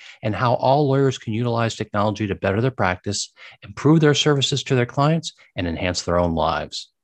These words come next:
My next guest is Mark Ulmer. Mark is founder and C E O of the law firm marketing agency Get Noticed, Get Found. Mark brings over twenty-five years of experience in marketing and technology to help lawyers grow their law firm business.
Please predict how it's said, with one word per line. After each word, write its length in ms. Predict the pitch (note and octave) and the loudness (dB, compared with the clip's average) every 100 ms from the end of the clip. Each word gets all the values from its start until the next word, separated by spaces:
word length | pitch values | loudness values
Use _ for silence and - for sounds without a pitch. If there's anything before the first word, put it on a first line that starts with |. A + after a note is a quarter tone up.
| _ _ | _ _
My 120 | A#2+ C3 | 0 2
next 300 | F3 F#3+ - | 2 0 0
guest 340 | C3+ B2 - | 2 2 0
is 160 | G#2 F#2 | -4 -2
Mark 280 | G#2+ G#2 | -2 -2
Ulmer. 320 | F#2 D#2+ C#2+ - _ _ | -4 -6 -10 -16 _ _
Mark 240 | D3 F#3 - | 0 0 0
is 120 | - | -4
founder 360 | - D3+ F3 B2+ | 0 2 4 2
and 80 | F#2+ | 0
C 300 | F3 F#3+ D#3+ | -2 0 2
E 40 | |
O 140 | C3+ B2 | 2 2
of 80 | |
the 80 | B2 | -2
law 240 | F#2 A#2+ C#3 | 0 2 2
firm 240 | - B2 | 0 -2
marketing 380 | A2+ A2 A2+ A2+ | -2 -2 -6 -4
agency 520 | G#2+ G2+ - G#2+ G2+ - | -4 -4 -4 -4 -4 -2
Get 220 | C3 - | -2 0
Noticed, 400 | B2+ A#2+ A2 - | 0 2 0 -2
Get 120 | A2+ | -6
Found. 400 | - G#2 E2+ D#2 _ _ _ _ - | -2 -2 -2 -8 _ _ _ _ 0
Mark 240 | D#3+ F3+ | 2 2
brings 240 | D3+ C#3 A#2+ | 0 0 0
over 220 | A#2 G#2+ | 0 -2
twenty-five 480 | - F#3 G3+ F#3 D#3+ | 0 -2 2 0 2
years 240 | C#3+ B2+ | 0 0
of 60 | A#2+ | -4
experience 440 | - - A#2+ - | -6 -2 0 0
in 120 | F2+ | -2
marketing 360 | G#2 A#2 C3 C3 | -2 0 -2 -2
and 120 | B2 | -4
technology 640 | A2+ - F#2+ F#2+ G2+ G2 - - | -6 -2 -2 0 0 -2 -4 -10
to 80 | - | -2
help 220 | A2+ G3 | 0 2
lawyers 300 | D3+ D3 C3 | 4 4 2
grow 260 | - C3 D3 | 0 0 2
their 220 | C3+ C3 | 2 0
law 200 | A#2+ A2+ | 2 0
firm 300 | A2+ A#2+ A2+ | 0 -2 -2
business. 500 | A2 B2 G2+ - - | -2 -4 -4 -8 -10